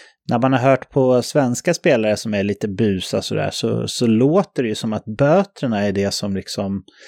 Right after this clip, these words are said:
svider allra hårdast. Eh, nu är det klart att om man spelar i högsta ligan i Sverige så, så är man ju inte ekonomiskt oberoende på samma sätt som man är om man spelar i N H L. Men jag menar, som du sa nu, har varit över två miljoner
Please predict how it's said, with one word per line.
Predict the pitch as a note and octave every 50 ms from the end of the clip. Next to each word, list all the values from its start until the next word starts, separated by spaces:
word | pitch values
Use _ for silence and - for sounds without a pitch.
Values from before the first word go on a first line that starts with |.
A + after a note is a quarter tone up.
| - - - - - - - - - _ _
svider | - - - - B2+ A2 A2+ C3+ D#3 F3 G3 F#3+ D#3+ A#2+ A2 G#2
allra | G2+ G2 G2 F#2+ G2+
hårdast. | G2+ C#3 C3+ A2+ A2+ B2 F3 E3 G2+ F2+ - - - - - - - - -
Eh, | A2+ G#2 G2 G2 G2 G2 G2 G2 G2+ G#2
nu | A2 B2 C3 C#3
är | D3
det | D3
klart | C3+ - B2+ - - -
att | A2+ - -
om | A2 A2+
man | A2+ A2+
spelar | - - - A2+ A2 A2 A2 G#2+
i | G#2+ G#2+ G#2 G#2+
högsta | G#2 G#2+ - - - C3+
ligan | C3+ C3+ B2+ A2 A2 A2
i | G#2
Sverige | - - C#3+ D3 D3+ D3+ D3 C#3 B2+ A#2
så, | - - A2+ G#2 G2 G2 G2 - _ _
så | - - - B2+
är | G#2+ G#2+
man | A2 G#2 G2+
ju | G2+
inte | F#2+ G2 - -
ekonomiskt | - - - - A2 G#2+ G2+ G2+ G#2+ G2+ - -
oberoende | - B2+ A2+ G#2 G2 G#2+ A#2 A#2+ C#3+ D#3 D3+ C3+ A2 G2 F#2+
på | - - -
samma | - A2 G2 F#2+ G2
sätt | - - G2+ - _
som | - G2+ G2+
man | G2 F#2+ G2
är | G2 G2 G2 G2 G2 - _
om | - A2 G#2
man | G#2 G2+
spelar | - - G#2 F#2+ G2 G2
i | G2 F#2+
N | F#2+ F#2+ G#2+
H | B2+
L. | C#3 A#2 - - - - _ - - - - - _ _ _
Men | - A#2+
jag | G#2+ G#2+
menar, | A2 G#2+ A2 G#2 G#2 G#2 G2+
som | F#2+ - - A2+ A2
du | G#2
sa | F#2+ G#2+ G#2
nu, | G#2+ B2 C3
har | A#2 A2+ A2
varit | G#2+ A2 G#2+ G#2 F#2
över | - - A#2 A2 G#2 G#2+
två | G2+ - - A#2+ A2 G#2 G#2
miljoner | G#2+ G#2+ G2+ G#2+ A#2+ C3 C#3+ C#3+ C#3+ C3 A2+ G#2 G#2